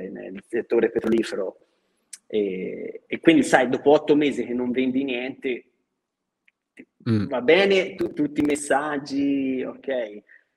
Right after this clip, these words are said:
Speaker 1: quelli incentivanti, ener-, energizer e compagnia,
Speaker 2: Ah,
Speaker 1: però
Speaker 2: ce la farai, però, insomma, <clears throat> cerchiamo
Speaker 1: Sì.
Speaker 2: di stringere.
Speaker 1: Sì, esatto. Per fortuna all'epoca mi venne l'idea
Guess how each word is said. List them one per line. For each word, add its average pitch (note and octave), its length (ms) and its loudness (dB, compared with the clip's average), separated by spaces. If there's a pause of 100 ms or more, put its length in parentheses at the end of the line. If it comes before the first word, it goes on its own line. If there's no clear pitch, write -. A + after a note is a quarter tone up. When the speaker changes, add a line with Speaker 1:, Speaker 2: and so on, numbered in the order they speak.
(120)
Speaker 1:
quelli A#2 920 -4
incentivanti, A#2+ 920 -6
ener-, A#2 440 -6
energizer A2+ 1040 -6
e G2 400 -14
compagnia, G#2+ 580 -10
Speaker 2:
Ah, - 60 -20
Speaker 1:
però A#2+ 240 0
Speaker 2:
ce B2 60 2
la C3 100 4
farai, C#3+ 560 2
però, C3 240 6
insomma, B2 440 4 (220)
<clears throat> D#3 220 4
cerchiamo B2+ 440 6
Speaker 1:
Sì. B2 40 6
Speaker 2:
di A#2+ 60 6
stringere. G#2+ 680 0 (600)
Speaker 1:
Sì, B2+ 360 -6
esatto. A2 560 -6 (540)
Per B3 200 4
fortuna F3 800 -4
all'epoca E3+ 580 -4
mi F#3 140 -4
venne C3+ 260 -6
l'idea B2 640 -6